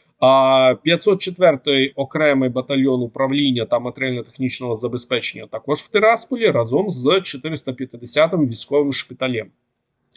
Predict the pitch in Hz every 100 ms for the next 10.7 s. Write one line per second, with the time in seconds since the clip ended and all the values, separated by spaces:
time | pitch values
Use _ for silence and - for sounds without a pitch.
0 | _ - 147 170 190 - 220 196 131 175
1 | - 143 123 147 - 127 - 120 117 -
2 | - _ - 127 131 117 147 147 170 160
3 | 196 190 - 139 135 151 175 - 139 127
4 | 135 - 139 117 104 117 - 123 117 185
5 | 233 190 - 139 135 117 - - 185 180
6 | 131 113 107 143 202 196 175 117 113 -
7 | 156 156 147 - 135 131 123 110 110 147
8 | 123 107 - - - - - - - 330
9 | 240 123 180 - 123 131 247 196 175 123
10 | 180 170 135 123 135 156